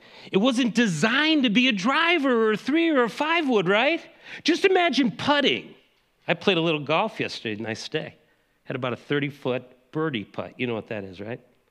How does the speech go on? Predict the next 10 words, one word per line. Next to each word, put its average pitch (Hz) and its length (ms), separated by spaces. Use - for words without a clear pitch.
Just 269 200
imagine 339 400
putting 131 640
with 127 200
this. - 380
W-, 131 200
would 131 140
you 135 80
do 147 180
that? 240 220